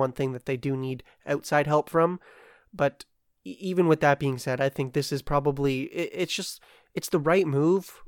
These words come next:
but it's the wrong time, and therefore just, it doesn't really make sense to me. And if this was a, if this was a season where you're legitimately predicting a World Series win, then y-,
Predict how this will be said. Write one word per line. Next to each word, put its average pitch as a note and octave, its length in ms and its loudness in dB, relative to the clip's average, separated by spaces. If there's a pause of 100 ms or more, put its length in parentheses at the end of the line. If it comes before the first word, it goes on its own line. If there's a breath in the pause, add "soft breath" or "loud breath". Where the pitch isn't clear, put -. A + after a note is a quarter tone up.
(140)
but D3+ 160 0
it's D3 140 -4
the D#3 80 0
wrong C3+ 260 2
time, C3+ 400 -2
and C3+ 140 -4
therefore C3+ 360 0
just, C3+ 200 -6
it C#3+ 60 -8
doesn't C3+ 240 -2
really C3+ 140 -2
make B2+ 180 -6
sense B2+ 260 -6
to D3 80 -6
me. C3+ 200 -8 (360 soft breath)
And B2 340 -6 (720 soft breath)
if E3 180 -2
this F3 180 0
was E3 160 0
a, D3+ 260 2
if D#3 80 -2
this F3 180 -2
was E3 100 -6
a D3+ 80 -4
season D3+ 340 -2
where D3 100 4
you're C#3 220 0
legitimately D3 600 0
predicting D3 440 -2
a D3 40 2
World C#3+ 220 2
Series D3 380 0
win, D#3 200 2
then C3+ 160 0
y-, C3 100 -10